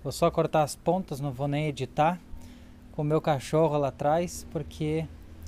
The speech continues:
vamos falar sobre os nossos posicionamentos aí, né? Ah, e censura, pra variar. Afinal de contas, é o tema da hora. Nunca gostamos aqui de fazer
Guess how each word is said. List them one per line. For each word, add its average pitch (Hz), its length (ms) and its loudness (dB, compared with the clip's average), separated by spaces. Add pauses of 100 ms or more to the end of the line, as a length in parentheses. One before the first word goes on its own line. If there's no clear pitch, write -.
(880)
vamos 143 440 -4
falar 151 360 6
sobre 147 180 -2
os 143 60 -2
nossos 151 220 0
posicionamentos 143 1080 0
aí, 127 240 0
né? 127 340 -2 (560)
Ah, 135 600 -2 (240)
e 156 80 -2
censura, 147 500 -2
pra 131 160 -8
variar. 131 420 -2 (760)
Afinal 143 200 0
de 117 60 -6
contas, 156 220 -4
é - 20 4
o 147 60 2
tema 156 320 0
da 131 160 2
hora. 143 280 4 (640)
Nunca 170 380 0
gostamos 139 540 -2
aqui 135 240 -6
de 127 100 -14
fazer 127 600 -4